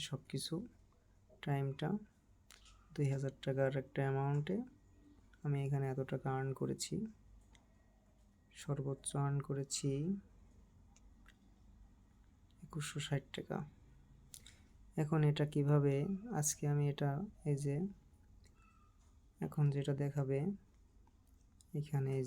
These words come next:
যে লাভ পান, এই জায়গাটা যখনই আপনার সবুজ হয়ে যাবে, আমি একবার স্ক্রল করলেই, রিফ্রেশ করলেই আপনার এটা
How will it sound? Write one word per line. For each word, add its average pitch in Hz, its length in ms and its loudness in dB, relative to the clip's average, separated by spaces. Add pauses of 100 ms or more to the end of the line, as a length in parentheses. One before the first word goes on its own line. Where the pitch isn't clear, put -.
যে 135 100 0 (600)
লাভ 139 180 6 (160)
পান, 139 200 -2 (320)
এই 147 100 2
জায়গাটা 143 320 4
যখনই 151 320 2
আপনার 147 260 4
সবুজ 139 360 2
হয়ে 143 180 6
যাবে, 135 200 2 (840)
আমি 147 240 4
একবার 147 340 4 (1200)
স্ক্রল 147 280 4 (120)
করলেই, 147 500 6 (1400)
রিফ্রেশ 147 360 4 (100)
করলেই 147 420 4
আপনার 147 300 0
এটা 151 160 -2